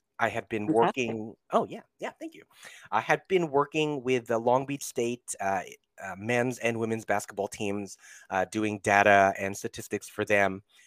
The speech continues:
Speaker 1: uh, working on, on video and doing video for, for both of the teams. Um, while I was still, um, studying,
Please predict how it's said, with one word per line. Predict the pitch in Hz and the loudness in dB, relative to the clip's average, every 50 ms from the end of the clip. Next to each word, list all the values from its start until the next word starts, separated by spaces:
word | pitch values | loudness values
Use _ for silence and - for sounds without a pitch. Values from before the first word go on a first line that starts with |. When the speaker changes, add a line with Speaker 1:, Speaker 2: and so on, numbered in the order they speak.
| _ _ - | _ _ -10
Speaker 1:
uh, | 90 90 90 | -10 -10 -8
working | 90 101 - - 101 95 92 | -8 -12 -10 -10 -8 -6 -4
on, | 92 92 92 - | -6 -6 -8 -10
on | 92 90 90 90 | -12 -12 -10 -10
video | 104 98 101 95 95 92 92 90 | -8 -6 -2 0 0 2 2 0
and | 90 87 | -2 -4
doing | 98 92 90 92 | -8 -8 -8 -8
video | 92 101 95 95 92 87 | -8 -8 -4 -4 -4 -4
for, | - - 101 90 85 82 78 | -4 -6 -8 -8 -8 -10 -14
for | - - 92 | -14 -12 -4
both | - 120 123 - - | 0 0 0 0 -2
of | 120 107 | -10 -16
the | 110 | -14
teams. | - - - 110 107 104 101 101 104 - - _ _ - - - - _ _ _ | -14 -8 -6 -6 -4 -4 -6 -6 -8 -12 -14 _ _ -20 -20 -20 -20 _ _ _
Um, | 87 90 87 87 85 85 82 82 80 80 _ _ | -16 -12 -10 -10 -10 -12 -14 -18 _ _ _ _
while | - 113 113 120 117 | -6 2 4 6 8
I | 113 | 6
was | 107 101 104 - 104 _ - | 6 4 2 -6 -8 _ -12
still, | - - - - 104 101 98 92 90 _ _ - 90 | -12 -8 -2 0 0 0 0 -2 -6 _ _ -14 -12
um, | 92 90 82 - - _ _ _ _ _ _ - | -10 -10 -10 -12 -16 _ _ _ _ _ _ -14
studying, | - - - 127 123 113 104 98 95 92 92 | -10 0 0 0 0 0 -2 -2 -4 -6 -10